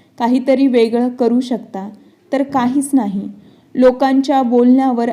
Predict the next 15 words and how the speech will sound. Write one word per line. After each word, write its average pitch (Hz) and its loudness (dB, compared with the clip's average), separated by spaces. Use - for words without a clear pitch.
आपण 233 -2
लक्ष 247 -2
दिले 233 0
तर 269 0
आपण 262 0
काहीही 254 0
करू 247 -2
शकत 240 -6
नाही. 196 -10
आपण 240 -2
आपली 240 -2
क्रिएटिव्हिटी, 240 -2
आपलं 254 0
कौशल्य 247 -2
गमावतो. 220 -2